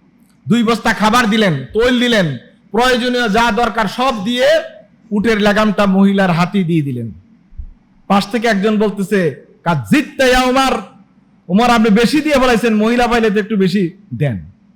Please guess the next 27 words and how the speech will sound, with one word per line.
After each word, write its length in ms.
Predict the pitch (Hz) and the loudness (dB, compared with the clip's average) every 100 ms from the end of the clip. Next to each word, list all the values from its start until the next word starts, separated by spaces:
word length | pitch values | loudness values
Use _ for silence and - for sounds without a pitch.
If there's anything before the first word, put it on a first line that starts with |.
| 151 | -4
বেশি 240 | 180 202 | -2 0
দিয়ে 140 | 185 160 | 0 0
ফেলাইলেন, 420 | 139 123 113 90 _ _ _ _ _ - | -2 -6 -12 -14 _ _ _ _ _ -4
এত 200 | 247 269 | -2 0
দেওয়া 240 | 254 254 | 0 0
দরকার 280 | 247 233 269 | 0 0 -2
ছিল 220 | - 196 | -2 -4
না।" 160 | 127 110 - _ _ _ 175 | -6 -10 -20 _ _ _ 0
হযরত 200 | 240 262 | 0 0
ওমর 120 | 226 | -2
খুব 220 | 339 349 | -2 0
রাগ 160 | 320 285 | 0 0
করলেন, 320 | 262 214 185 | 0 0 0
বললেন, 320 | 175 226 240 185 | 0 0 0 -2
"তোমার 340 | 277 339 339 330 | -2 0 2 2
অবদান 280 | 311 302 | 0 -2
কি 60 | 247 | -4
ইসলামের 340 | 254 262 220 | -4 -2 -2
জন্য? 280 | 180 151 117 - _ _ _ _ _ _ _ _ _ 220 | -4 -6 -10 -20 _ _ _ _ _ _ _ _ _ -2
তোমার 180 | 285 | -2
বাবার 400 | 277 311 339 339 | 0 2 4 4
অবদান 260 | 339 311 254 | 2 0 0
কি? 160 | 202 180 | 0 -2
তোমার 240 | 240 247 | -2 0
ভাইয়ের 260 | 233 339 349 | 2 2 2
অবদান 340 | 339 277 214 | 0 0 -2
কি? 160 | - | -4